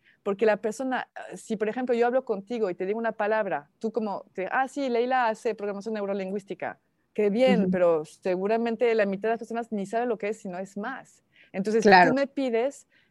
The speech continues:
Speaker 1: "A ver, Leila, ¿qué es?". Y yo voy a intentar decirlo con otras palabras, que es lo que digo, humanizar la información, para que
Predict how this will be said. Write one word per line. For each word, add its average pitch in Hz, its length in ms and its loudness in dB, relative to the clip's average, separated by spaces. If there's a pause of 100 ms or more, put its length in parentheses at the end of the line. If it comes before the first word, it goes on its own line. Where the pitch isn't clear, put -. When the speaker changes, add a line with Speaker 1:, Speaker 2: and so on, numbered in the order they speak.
(180)
Speaker 1:
"A 185 100 -4
ver, 233 160 4
Leila, 226 280 6 (120)
¿qué 240 280 6
es?". 247 460 2
Y 208 100 -4
yo 214 100 4
voy 254 100 6
a - 20 6
intentar 247 260 0
decirlo 240 260 -2
con 175 200 -4
otras 226 260 -6
palabras, 233 460 -2
que 170 80 -4
es 170 100 -6
lo 175 60 -8
que 180 80 -8
digo, 185 180 0
humanizar 170 420 -8
la 185 80 0
información, 220 540 -8
para 185 240 0
que 180 260 -4